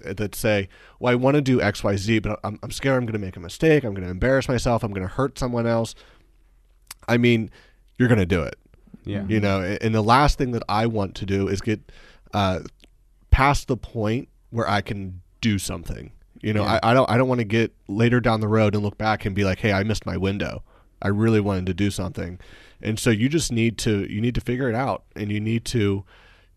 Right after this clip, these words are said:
Speaker 1: get people s-, around you that you can know, like, and trust, that share that vision, that share that passion, and, and h-, allow them to step up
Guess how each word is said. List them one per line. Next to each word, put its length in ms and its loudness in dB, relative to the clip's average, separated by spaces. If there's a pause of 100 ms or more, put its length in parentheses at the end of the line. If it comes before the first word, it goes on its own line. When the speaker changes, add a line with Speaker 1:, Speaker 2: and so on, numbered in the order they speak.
(160)
Speaker 1:
get 240 4
people 320 -2
s-, 180 -10 (100)
around 400 0
you 80 0
that 120 0
you 120 -4
can 180 -8
know, 200 2
like, 300 0
and 140 -8
trust, 540 -2
that 180 -4
share 380 0
that 180 -2
vision, 400 -2
that 140 -6
share 240 -4
that 180 -8
passion, 640 -8 (500)
and, 360 -4
and 260 -8
h-, 100 -10 (480)
allow 460 4
them 320 -2
to 140 -4
step 360 -10
up 300 -12